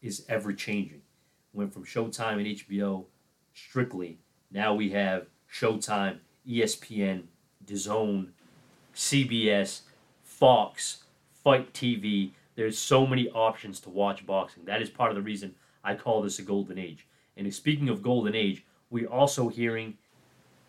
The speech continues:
that Terrence Crawford and Errol Spence have agreed to fight November nineteenth in Las Vegas. We're just waiting on an official announcement, official venue. But it seems like everything is agreed on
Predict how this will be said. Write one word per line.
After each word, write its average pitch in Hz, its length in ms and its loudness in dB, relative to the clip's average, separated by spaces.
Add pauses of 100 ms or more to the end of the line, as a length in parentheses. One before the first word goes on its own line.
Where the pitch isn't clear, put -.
(180)
that 107 240 0
Terrence 123 320 0
Crawford 120 500 2
and 101 140 -6
Errol 113 200 0
Spence - 460 -2 (220)
have 123 260 4
agreed 120 320 0
to 123 80 -8
fight 107 300 -2
November 113 380 -2
nineteenth 113 600 -4
in 123 160 -4
Las 113 260 0
Vegas. 117 420 -6 (260)
We're 113 80 -8
just - 220 -10
waiting 117 200 -2
on 104 100 -2
an 95 100 -4
official 120 400 -6
announcement, 113 580 -4 (320)
official 104 440 -4
venue. 113 600 -2 (880)
But 107 100 -4
it 104 80 -6
seems 123 260 -2
like 107 120 -8
everything 123 320 -4
is 113 100 -6
agreed 113 380 -2
on 98 300 0